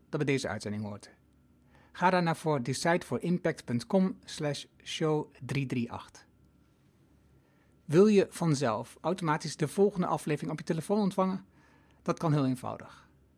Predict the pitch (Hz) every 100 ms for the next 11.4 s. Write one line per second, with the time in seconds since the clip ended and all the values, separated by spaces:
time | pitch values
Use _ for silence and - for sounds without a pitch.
0 | _ _ _ _ _ _ - 185 185 196
1 | 156 - 185 208 196 202 208 165 151 185
2 | 170 147 - - - 185 170 156 - -
3 | - - - 165 160 _ _ - 139 -
4 | 123 113 139 - 117 - - _ _ _
5 | _ - 226 240 220 185 156 - - -
6 | _ _ _ _ _ - 240 - 160 -
7 | 135 135 - 143 127 117 - 151 127 117
8 | - - - _ _ _ - 208 - 165
9 | 156 - - - _ _ _ _ _ _
10 | _ - - - _ _ - 226 185 170
11 | 147 139 -